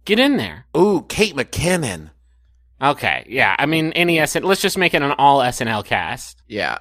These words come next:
Speaker 3: Uh, can I hit you guys with a sick Magic of the Spell, and it's Miss Jessica Walter.
Speaker 2: Oh,
Speaker 1: Oh, God.
Speaker 2: shit.
Speaker 3: Yeah, from Downtown.
Speaker 1: Okay.
Speaker 2: Shit, that's good, Justin.
Speaker 3: It's really good.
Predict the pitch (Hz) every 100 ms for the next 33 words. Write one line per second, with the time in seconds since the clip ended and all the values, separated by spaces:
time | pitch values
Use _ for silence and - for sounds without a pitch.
0 | _ - 104 98 87 _ _ _ _ -
1 | 139 127 131 131 95 107 107 117 92 98
2 | 104 101 98 95 98 95 95 - 101 98
3 | 92 90 - 107 95 - - - _ _
4 | _ 101 101 101 98 98 - 80 80 82
5 | - 90 - 87 - 98 95 - - _
6 | 82 - - 95 - - 73 67 - 78
7 | - - _ _ _ _ - 190 196 196
8 | 208 196 160 - 185 180 165 254 - -
9 | 104 95 87 82 78 73 - 107 92 87
10 | 80 107 85 90 _ _ _ - 131 131
11 | 117 104 104 - 220 - 113 85 - 120
12 | 110 90 104 85 - 107 76 104 90 85